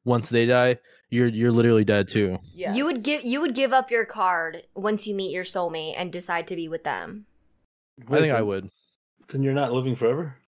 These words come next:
Speaker 1: You're living forever up until that point.
Speaker 4: Right, right.
Speaker 1: You can decide.
Speaker 4: Right, right, right.
Speaker 1: So you have that choice. What, what would you do?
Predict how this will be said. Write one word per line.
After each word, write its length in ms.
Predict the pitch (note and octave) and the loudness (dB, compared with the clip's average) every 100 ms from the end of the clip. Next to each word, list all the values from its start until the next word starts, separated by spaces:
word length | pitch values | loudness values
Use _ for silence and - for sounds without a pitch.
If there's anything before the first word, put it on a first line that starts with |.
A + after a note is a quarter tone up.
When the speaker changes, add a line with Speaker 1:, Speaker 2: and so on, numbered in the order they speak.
| _ _ _ _ | _ _ _ _
Speaker 1:
You're 140 | D3 F3+ | 2 4
living 200 | F#3 G3 | 4 4
forever 340 | F#3 F#3 E3+ | 4 4 4
up 160 | C#3 D#3 | 2 -2
until 220 | C#3+ D3 | -2 0
that 240 | C3 G#2+ | 0 -2
point. 460 | - - C3+ G2+ C#2+ _ _ _ - | -6 -6 -4 -6 -12 _ _ _ -6
Speaker 4:
Right, 140 | E3+ | 0
right. 120 | D#3 | 2
Speaker 1:
You 60 | C#3+ | 2
can 100 | C#3+ | 0
decide. 680 | B2+ - D3 D3 A#2+ G#2 F#2 - _ _ _ _ _ _ - | -4 -2 0 2 2 -2 -6 -18 _ _ _ _ _ _ -8
Speaker 4:
Right, 160 | C#3+ C3 | -4 -2
right, 160 | B2+ | 0
right. 280 | A#2+ A#2 A2 - _ _ _ - | 0 -2 -4 -12 _ _ _ -2
Speaker 1:
So 80 | B2 | 2
you 80 | C3 | 2
have 100 | B2 | 2
that 180 | G#2 | -2
choice. 480 | - - A#2 F#2 - | -2 0 0 0 -4
What, 240 | A#2 A#2 F2+ | -2 -2 -4
what 160 | A#2 | -6
would 140 | A#2+ G#2 | -6 -6
you 120 | G#2+ | -10
do? 320 | F#2+ G#2 E2+ | -10 -10 -12